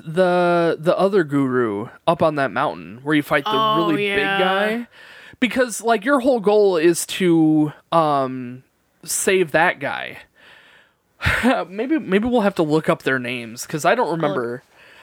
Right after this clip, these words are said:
Speaker 1: But, um, yeah, so you travel up this mountain to try and find this guru. I think it's the guru of,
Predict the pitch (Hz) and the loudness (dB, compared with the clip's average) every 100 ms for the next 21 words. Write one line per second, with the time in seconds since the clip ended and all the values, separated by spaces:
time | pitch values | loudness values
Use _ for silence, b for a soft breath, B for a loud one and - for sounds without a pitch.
0 | B 165 214 220 185 220 202 185 180 170 | B -2 2 2 2 2 2 0 -4 -8
1 | - _ _ _ _ _ _ _ _ - | -10 _ _ _ _ _ _ _ _ -20
2 | - 196 220 180 - 233 214 277 285 311 | -8 0 2 0 0 0 0 2 2 4
3 | 285 254 247 - 220 196 196 202 202 - | 0 0 -6 0 2 2 0 -2 -4 -4
4 | 170 - 180 165 160 170 165 170 156 160 | -4 0 2 2 -2 0 0 0 0 -2
5 | - - 143 165 175 165 160 156 135 170 | -2 -10 -4 2 4 4 4 4 4 0
6 | 277 311 254 - 160 143 151 165 156 156 | -2 -2 -2 0 -2 0 2 4 4 4
7 | 156 131 143 139 135 127 - | 4 4 2 0 -2 -10 -18